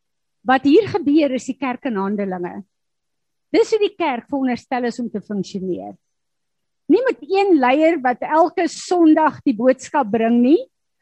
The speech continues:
maar die interaksie van die gelowiges, soos wat God sy salwing op ons plaas, en Menet het 'n salwing van genesing,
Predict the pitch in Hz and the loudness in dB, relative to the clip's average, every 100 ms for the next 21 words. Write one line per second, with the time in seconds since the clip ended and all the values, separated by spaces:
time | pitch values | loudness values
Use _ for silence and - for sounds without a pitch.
0 | _ 233 269 285 311 392 494 427 - 359 | _ 0 2 0 -4 -2 -2 -4 -2 0
1 | 339 - - 339 277 - - 285 285 - | 0 -2 -2 2 2 0 -2 0 0 0
2 | 285 262 311 330 320 - 254 190 - - | 0 4 4 4 2 0 -4 -6 -12 -20
3 | _ _ _ - 403 427 - 381 359 - | _ _ _ -2 2 2 0 -2 -2 -2
4 | 392 - 330 311 - - 359 359 349 320 | -2 0 -2 -2 -2 0 2 2 2 2
5 | 320 - 302 - - 349 269 202 - - | 2 2 0 0 -2 -2 0 -2 -6 -18
6 | _ _ _ 285 294 285 294 403 427 - | _ _ _ 4 6 6 6 4 0 -2
7 | 359 - 392 381 392 349 359 339 - 302 | -4 -2 0 2 2 2 4 2 0 -6
8 | 285 - 294 262 285 311 - 277 190 180 | -4 -6 -4 0 2 0 -2 -6 -6 -8